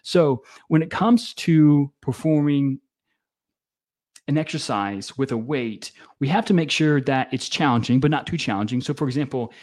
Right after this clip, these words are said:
if you're doing a set and let's say you stop at ten reps and you think, "Hey, you know, I could have probably, I could have probably done that for, like, five to seven more reps,"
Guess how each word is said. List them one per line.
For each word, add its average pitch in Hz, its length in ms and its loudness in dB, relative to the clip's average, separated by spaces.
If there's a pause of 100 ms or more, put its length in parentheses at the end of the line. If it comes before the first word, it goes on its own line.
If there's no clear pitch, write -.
(200)
if 151 100 -4
you're 156 120 0
doing 185 240 4
a 156 80 0
set 165 460 -2 (220)
and 135 240 -4
let's 143 140 -6
say - 80 -8
you 151 140 -4
stop 143 240 -4
at - 160 -6
ten 147 520 2
reps - 600 -4 (420)
and 127 560 -2
you 135 140 -2
think, 147 320 -4
"Hey, 165 420 -6 (180)
you 127 140 2
know, 117 60 -2
I 160 80 -4
could - 100 -10
have 143 80 -2
probably, 127 260 -4 (200)
I - 120 -16
could - 100 -14
have 127 100 -8
probably 110 180 -2
done 110 140 -4
that 139 240 -6
for, 127 120 -8
like, 113 220 -8 (440)
five 151 340 0
to 147 100 0
seven 156 220 -4
more 147 160 2
reps," - 440 -4